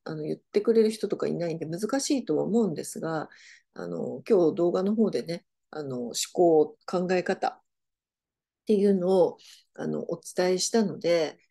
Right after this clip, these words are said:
えー、少しね、参考にしていただければいいかなっていうふうに思ってます。はい。では、今日のまとめに入りたいと思います。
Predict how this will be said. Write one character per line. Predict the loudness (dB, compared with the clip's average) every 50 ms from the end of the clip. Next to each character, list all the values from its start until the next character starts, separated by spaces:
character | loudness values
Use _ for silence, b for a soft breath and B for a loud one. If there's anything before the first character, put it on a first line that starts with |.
| _ _ _ -16
え | -12 -10 -10 -10 -10 -12 -14 -14 -14 -14 -14 -14 -16
ー、 | -18 _ _ _ _
少 | -20 -16 -8 -8 -6
し | -6 -4 0
ね、 | 0 -2 -2 -4
参 | _ -10 -8 -8 -8 -6
考 | -4 -4
に | -4 -4 -8
し | -8
て | -6 -6 -6 -6
い | -6 -8
た | -8 -6
だ | -6 -10
け | -10 -10
れ | -12 -10
ば | -10 -12 -14
い | -16
い | -16
か | _ _ -4
な | -4 -4 -4
っ | -4 _
て | -8 -8
い | -8
う |
ふ | -8
う | -12
に | -14
思 | -14 -14 -18
っ |
て | _ _ -14 -8
ま | -6 -6 -6
す。 | -6 -8 -12 b b b b b b b b b
は | -2 0 0
い。 | 0 -2 _ 0
で | 4
は、 | 4 4
今 | 2 2 0 2 4
日 | 4
の | 2
ま | 2 0
と | -2 -2
め | -2 -2
に | -2 -2
入 | -2 -2 -2 -2
り | -2 -2
た | -2 -2
い | -2
と | -2
思 | -8 -10
い | -10 -12
ま | -14 -14
す。 | -16 -16 B